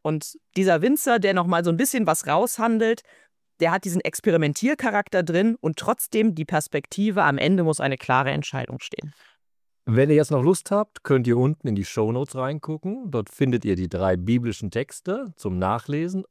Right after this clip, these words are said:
Speaker 2: und auch den Link jeweils rüber zu unserer Homepage, wo ihr die Einzelkommentierung nachlesen könnt und euch so nochmal in die drei Texte vertiefen könnt.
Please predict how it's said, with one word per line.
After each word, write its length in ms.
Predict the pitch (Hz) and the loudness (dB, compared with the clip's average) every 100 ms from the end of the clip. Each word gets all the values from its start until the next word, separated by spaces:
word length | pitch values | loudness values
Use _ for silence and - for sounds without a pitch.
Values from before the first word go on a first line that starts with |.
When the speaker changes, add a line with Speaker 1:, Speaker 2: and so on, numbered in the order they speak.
| - | 4
Speaker 2:
und 320 | 175 190 - | 6 6 2
auch 320 | 120 123 - _ _ _ | 0 0 0 _ _ _
den 180 | - 98 | -4 -2
Link 340 | 98 120 165 - | 0 0 -2 -2
jeweils 420 | 123 110 98 98 | -2 0 -4 -2
rüber 300 | 135 123 113 | -2 -2 -4
zu 160 | - | -6
unserer 320 | 107 95 92 87 | -6 -4 -2 2
Homepage, 400 | 160 190 175 170 | 0 0 -4 -4
wo 120 | 117 | -2
ihr 40 | 98 | -2
die 160 | 95 | -2
Einzelkommentierung 960 | - 107 - 139 143 147 143 160 151 147 | -2 -2 -2 -6 -4 -4 -4 -4 -4 -2
nachlesen 640 | 139 160 156 156 170 175 | -2 -4 -4 -4 -2 -6
könnt 300 | - 185 214 _ - - - _ | -4 -4 -4 _ -20 -20 -20 _
und 180 | - 123 | -4 -2
euch 180 | 110 98 | 0 0
so 280 | 104 156 139 | 2 4 4
nochmal 460 | 117 139 135 127 | 4 2 -2 -4
in 80 | 123 | -4
die 160 | 98 90 | -6 -6
drei 280 | 95 101 | -2 0
Texte 540 | 104 107 101 - - 98 | 0 -4 -6 -8 -6 -6
vertiefen 460 | - 92 95 - | -4 -2 -2 -2
könnt. 340 | - - 120 | -8 -10 -14